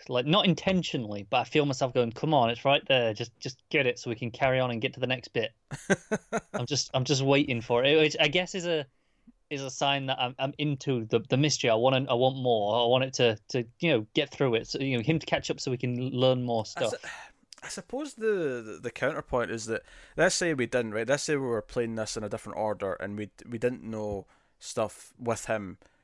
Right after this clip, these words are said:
Speaker 2: There's the potential that it could actually get too frustrating that he keeps coming up short.
Speaker 1: It could, yeah.
Speaker 2: So maybe us knowing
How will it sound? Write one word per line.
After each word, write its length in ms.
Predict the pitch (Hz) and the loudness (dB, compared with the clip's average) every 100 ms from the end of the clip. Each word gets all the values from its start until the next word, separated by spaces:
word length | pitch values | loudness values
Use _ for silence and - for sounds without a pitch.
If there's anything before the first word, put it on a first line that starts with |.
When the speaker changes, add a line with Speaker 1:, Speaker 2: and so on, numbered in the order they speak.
| _ _ _ _ _ _ _ | _ _ _ _ _ _ _
Speaker 2:
There's 200 | 139 147 | 0 2
the 80 | 147 | 0
potential 580 | 147 - 170 196 - 165 | -4 2 2 2 -2 -2
that 140 | 143 - | -2 -2
it 200 | 131 123 | -4 -2
could 160 | 131 | 0
actually 240 | 131 - 117 | 0 0 -4
get 200 | 117 - | -4 -4
too 140 | 120 | -8
frustrating 560 | - 139 - 127 110 113 | -4 -6 -6 -4 -4 -4
that 80 | |
he 80 | 101 | -8
keeps 240 | 113 131 - | -8 -10 -10
coming 240 | 127 107 | -8 -6
up 120 | 101 | -6
short. 360 | - 147 117 - _ _ _ _ _ _ | -4 -2 -2 -4 _ _ _ _ _ _
Speaker 1:
It 120 | - 151 | -8 0
could, 180 | 202 170 | 0 0
yeah. 120 | 208 185 _ _ _ _ _ _ _ _ _ _ _ _ _ - - | -2 -2 _ _ _ _ _ _ _ _ _ _ _ _ _ -14 -4
Speaker 2:
So 160 | 156 | 2
maybe 240 | 151 160 156 | 4 4 4
us 240 | 151 120 | 2 0
knowing 540 | 120 139 135 120 113 | -2 0 0 -2 -6